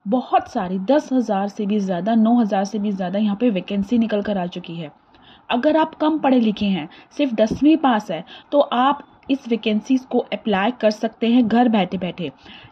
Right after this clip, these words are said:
जी हाँ दोस्तों, कम पढ़े लिखों के लिए बहुत ही सुनहरा अवसर निकल कर आ चुका है।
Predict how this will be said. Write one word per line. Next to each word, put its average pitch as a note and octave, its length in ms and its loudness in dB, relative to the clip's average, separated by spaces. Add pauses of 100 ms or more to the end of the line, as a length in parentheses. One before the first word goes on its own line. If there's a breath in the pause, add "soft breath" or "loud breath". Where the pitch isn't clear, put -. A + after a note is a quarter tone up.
जी C4 180 6
हाँ D#4+ 160 6
दोस्तों, C4+ 400 2 (580 loud breath)
कम D#4 180 2
पढ़े C#4+ 260 4
लिखों C4+ 280 4
के C4+ 160 2
लिए C4 220 8
बहुत B3 380 0
ही C#4 60 2
सुनहरा A3 400 2
अवसर A#3+ 260 0
निकल A3+ 280 2
कर G#3+ 180 -4 (100)
आ A3+ 120 0
चुका C4 340 -2
है। C4+ 240 2